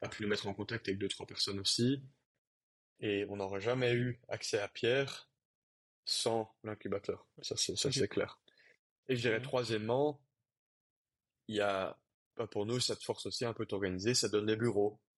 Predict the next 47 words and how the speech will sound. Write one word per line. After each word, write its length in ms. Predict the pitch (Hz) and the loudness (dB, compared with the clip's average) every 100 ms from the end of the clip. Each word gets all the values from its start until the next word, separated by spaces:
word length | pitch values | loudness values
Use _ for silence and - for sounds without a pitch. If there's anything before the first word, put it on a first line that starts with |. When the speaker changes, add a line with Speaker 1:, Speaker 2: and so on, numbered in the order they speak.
| - | -4
Speaker 1:
À 40 | |
Louvain-la-Neuve, 420 | 98 95 95 107 | 0 2 2 2
on 40 | 104 | 2
avait 160 | 98 | 2
un 100 | 98 104 | 0 2
bureau, 340 | 117 104 101 | 2 4 4
on 20 | 98 | 0
pouvait 220 | 95 101 | 2 4
y 20 | |
aller, 220 | 110 101 | 4 2
faire 120 | 101 | 0
des 80 | 90 | -2
réunions, 380 | 98 113 101 95 | 0 0 2 0
rencontrer 380 | 95 92 95 104 | -2 -4 -2 2
des 100 | 107 | 2
gens. 260 | 95 98 98 - _ _ _ _ - | 2 -2 -6 -16 _ _ _ _ -2
Et 240 | 98 92 104 | 2 2 0
c'est 120 | - | -4
toute 140 | - | -6
une 60 | 131 | -2
série 220 | - 107 | 0 -2
de 60 | 104 | -2
choses 300 | - 123 110 | 2 4 4
au 40 | |
niveau 440 | 101 95 98 95 95 _ _ _ _ - | 2 2 4 2 0 _ _ _ _ -4
presque 220 | 123 127 | 0 0
infrastructure, 640 | 107 107 - 110 - 143 | 0 -2 -2 -4 0 2
en 80 | 110 | 2
fait, 160 | 135 | 0
qui 160 | - 131 | 2 4
aident 140 | 135 - | 4 2
quand 100 | 110 | 0
même 160 | 101 | 0
beaucoup. 320 | 95 - 135 - _ _ _ _ _ 170 | -2 -2 -4 -4 _ _ _ _ _ -2
Speaker 2:
Mhm. 180 | 143 - _ _ | -2 -2 _ _
Speaker 1:
Après, 220 | - - | -4 -2
tout 100 | - 147 | 0 -2
ce 60 | |
qui 80 | 139 | 2
est 20 | |
l'organisation, 680 | 135 131 123 113 110 143 139 | 2 2 2 0 0 2 0
c'est 120 | 127 | -2
quand 100 | - 110 | -2 -2
même 80 | |
à 60 | 104 | -2
toi 220 | - 117 | 2 2
de, 460 | 107 104 98 95 | 6 4 6 2